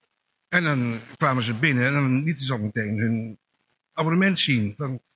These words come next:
"Kijk, ik heb een abonnement." En dat, eh, dat werkte een stuk prettiger. Mijn collega's die zagen daar echt het nut niet van in. Die vonden dat het publiek hun maar moest nemen zoals ze waren. In hun Megadeth t-shirt.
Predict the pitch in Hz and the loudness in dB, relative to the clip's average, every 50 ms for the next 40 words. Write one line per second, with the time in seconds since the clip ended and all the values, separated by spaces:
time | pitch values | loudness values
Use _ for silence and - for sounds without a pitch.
0 | _ _ _ _ - 302 - - 214 - 196 180 170 156 147 127 120 160 214 208 | _ _ _ _ -8 -8 -8 -8 -12 -10 -6 -4 -4 -2 -2 -2 0 -2 -2 -4
1 | - _ _ _ _ _ _ _ _ _ _ _ _ _ - 160 170 175 165 - | -6 _ _ _ _ _ _ _ _ _ _ _ _ _ -6 -2 0 0 0 0
2 | - 180 175 185 180 160 185 185 170 143 165 147 139 - - 147 127 - 175 175 | 0 0 2 2 2 2 2 2 2 2 2 0 0 0 -2 -4 -2 0 -2 -2
3 | 165 147 - 135 123 135 139 131 147 147 160 175 180 147 151 147 139 127 113 113 | -2 -2 -2 0 0 2 2 2 2 2 2 2 2 2 2 0 0 0 -2 -2
4 | 135 120 120 113 117 113 107 - 156 143 139 123 127 123 120 113 117 127 160 - | -2 0 0 -2 -2 -4 -2 0 2 2 2 0 0 0 0 0 0 -2 -2 -4
5 | - 127 110 123 127 156 165 160 165 165 - - 156 147 139 135 135 139 135 - | -4 0 2 2 2 2 2 2 0 -2 -2 -4 -2 0 0 0 0 0 -2 -6
6 | _ _ _ _ _ _ - 135 135 - 165 165 160 151 139 151 127 120 123 - | _ _ _ _ _ _ -4 -2 0 2 2 2 4 4 2 0 0 -2 -4 -4
7 | - 127 107 120 139 131 104 117 127 123 123 120 113 110 113 110 107 101 - - | -2 -2 0 0 0 0 0 2 2 2 2 2 2 0 -2 -2 -4 -6 -8 -4
8 | 107 123 127 123 117 110 104 95 107 107 107 104 - 107 98 98 107 117 131 143 | -2 0 0 2 0 -2 -4 -4 -6 -8 -8 -8 -10 -8 -4 -2 0 0 0 0
9 | 147 139 143 135 - - _ _ _ _ _ _ 135 123 110 113 113 104 101 101 | 0 0 -2 -2 -4 -8 _ _ _ _ _ _ 0 2 2 2 2 2 0 0
10 | 101 104 107 120 135 131 123 127 123 120 107 104 - 123 120 120 - _ _ _ | 0 0 2 2 2 2 2 0 0 0 -2 -4 -2 -2 -2 -2 -6 _ _ _
11 | - 123 117 - - - 117 113 110 | -8 -6 -6 -4 -4 -4 -4 -4 -6